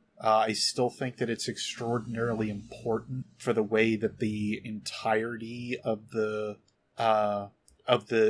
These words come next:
expansion and really what the entirety of the, the game kinda meant at that point. Uh, because you were, th-, this whole time you were regarded further and further as somebody that was, like, really important. Uh, you were growing within ranks and whatnot.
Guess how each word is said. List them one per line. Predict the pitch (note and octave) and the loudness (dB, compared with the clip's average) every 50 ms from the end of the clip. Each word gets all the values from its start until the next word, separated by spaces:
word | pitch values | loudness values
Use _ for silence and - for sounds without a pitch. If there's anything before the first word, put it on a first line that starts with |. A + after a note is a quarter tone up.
| A2 - | 4 2
expansion | A#2 A2+ - - - - A#2 A2 A2 A2 A2+ - - B2+ A#2 A#2 A2+ | -2 -4 -4 -4 -2 -2 -2 -2 -2 -4 -4 -4 -6 -6 -6 -8 -8
and | A2 G2+ G2+ G2+ | -10 -8 -4 -2
really | A2 A2 A2 A2+ A2 G#2+ G#2+ G2+ - | 0 0 0 0 -2 -4 -6 -6 -2
what | A#2 A2 G#2 - - | 0 -2 -2 0 -2
the | A#2 A2 G#2 G#2 G#2+ - - | -2 0 0 0 -2 -4 -6
entirety | A#2 A2 - - B2 A#2 A#2 A#2+ A2 A2 G#2+ | -8 -10 -6 -2 -2 -2 0 0 -2 -2 -4
of | G#2+ G2 - | -4 -6 -4
the, | G#2+ G#2+ G#2 G2+ G2 F#2 - | -2 -2 -2 -2 -2 -6 -10
the | - | -10
game | G2 - A2+ A2 A2 A2+ B2 B2+ - | -6 -4 -4 -4 -4 -6 -10 -8 -8
kinda | C3 B2 B2+ | -6 -6 -4
meant | B2 B2 B2 C3 | -4 -4 -4 -4
at | B2+ - | -4 -4
that | C3+ C3 C3 | -4 -4 -4
point. | - C#3+ C3+ C3+ - _ _ _ _ _ - - | -4 -8 -8 -8 -10 _ _ _ _ _ -6 0
Uh, | A2 A2 G#2+ G#2+ G#2 G#2 G#2 G#2 G2 - _ _ C#3+ C3 | 2 4 6 6 6 6 4 2 0 -2 _ _ -8 -6
because | C#3+ C3+ - D#3 E3 - - | -4 -2 0 0 0 0 -2
you | F3 E3+ | -6 -6
were, | D3 D#3+ D#3 D#3 D3+ D3 C#3 C3+ C3 - _ _ _ _ _ _ - | -4 -2 0 0 2 2 0 -2 -2 -6 _ _ _ _ _ _ -6
th-, | C#3+ C#3+ C#3 - | -6 -4 0 2
this | D#3 C3+ - | 2 2 2
whole | - - E3+ - | 0 0 -2 -2
time | - - - D3+ D3+ D3 C#3+ | 0 0 0 0 0 0 -2
you | C3+ C3 | -4 -6
were | B2 A#2+ A#2+ A2+ | -8 -8 -8 -6
regarded | A#2 G#2+ - C3+ B2 B2 A#2+ A2+ A2 G2+ - | -6 -2 2 4 4 4 4 2 0 -2 -4
further | - - B2 A#2+ A#2 A#2 A2+ | -2 0 2 2 4 2 0
and | G#2+ G#2 - | 0 -2 -2
further | - A#2+ A#2 A2+ A2 G#2+ G#2 | 0 0 2 2 2 2 0
as | G2+ - | -2 -2
somebody | - - A#2 A2 A2 G#2+ A2 G#2 | -4 -6 -4 -4 -4 -2 -2 -2
that | A2 G#2 - | -4 -4 -4
was, | B2+ - A2 | -4 -2 -2
like, | G#2 G2 | -4 -4
really | A2 A2+ A#2+ A#2+ A#2+ A2+ A2 | -6 -8 -6 -4 -4 -4 -6
important. | G#2 G2+ G2 - - B2 A#2 A#2+ - B2+ A#2+ A#2+ _ _ _ _ - | -6 -10 -12 -10 -6 -4 -4 -4 -6 -10 -16 -18 _ _ _ _ -2
Uh, | A2+ G#2+ G#2+ G#2 | -2 -2 -2 -2
you | A2 G#2+ | -4 -4
were | G#2+ G#2 | -4 -4
growing | - - A#2+ A#2 A#2+ A#2+ A2+ A2 | -2 2 2 2 2 0 -2 -6
within | A2 - - A#2 G2+ G#2 G2+ | -6 -6 -6 -6 -8 -6 -4
ranks | G2+ A2 A#2 A#2 A#2 B2 - - - | -2 -2 -2 -2 -4 -8 -10 -8 -8
and | B2 A2 G#2+ | -6 -4 -2
whatnot. | G#2 A2+ A#2+ - A#2 A2 A2 G#2+ G#2+ - | -2 -2 -2 -2 -2 -4 -4 -4 -4 -6